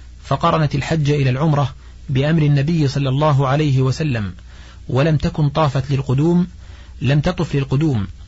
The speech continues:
ولا أمرها به النبي صلى الله عليه وسلم، ولأن طواف القدوم لو لم يسقط بالطواف الواجب لشرع في حق المعتمر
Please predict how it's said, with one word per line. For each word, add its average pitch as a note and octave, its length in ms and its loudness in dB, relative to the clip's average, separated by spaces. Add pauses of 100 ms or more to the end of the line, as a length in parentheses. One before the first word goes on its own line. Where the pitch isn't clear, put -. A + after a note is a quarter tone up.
(400)
ولا D#3 380 2
أمرها D#3 400 2
به D3+ 220 2
النبي D3 420 2
صلى C#3+ 220 -2
الله C3 380 2
عليه B2+ 320 2
وسلم، A2+ 520 0 (760)
ولأن C#3 380 2
طواف D3 340 2
القدوم E3+ 520 2 (420)
لو C#3 200 2
لم D3+ 180 4
يسقط E3 380 -2
بالطواف C#3+ 480 0
الواجب D#3+ 480 2 (440)
لشرع C3+ 460 2
في C3 180 0
حق E3 280 -4
المعتمر C#3+ 640 2